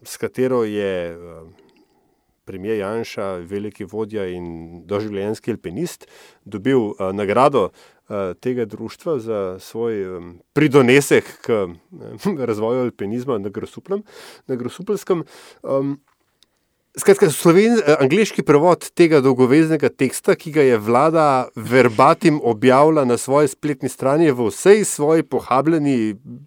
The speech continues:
veličini, ne. Em, in potem vse, kar je iz tega izšlo, in vsa ta poezija, ki je tam noter, ne,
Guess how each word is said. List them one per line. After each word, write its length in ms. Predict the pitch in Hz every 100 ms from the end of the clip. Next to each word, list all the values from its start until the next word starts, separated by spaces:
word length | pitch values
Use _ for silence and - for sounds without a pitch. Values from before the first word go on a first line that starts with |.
| -
veličini, 640 | 117 127 113 - 131 180
ne. 220 | 131 143 165 185 - - - - -
Em, 580 | 113 117 117 113 110 110 - - -
in 260 | 156 147 131
potem 420 | - 123 175 165
vse, 460 | 139 117 - 180 185
kar 200 | - 139
je 100 | 131
iz 140 | 123
tega 540 | - 165 165 131 107 101
izšlo, 760 | 113 120 - - - 147 175
in 160 | 147 117
vsa 220 | - 147
ta 140 | 143 139 _ _ _ _ -
poezija, 760 | 139 113 101 98 107 160 196
ki 180 | 139 139
je 100 | 123
tam 260 | - 151 127
noter, 400 | 120 131 165 127
ne, 240 | 85 101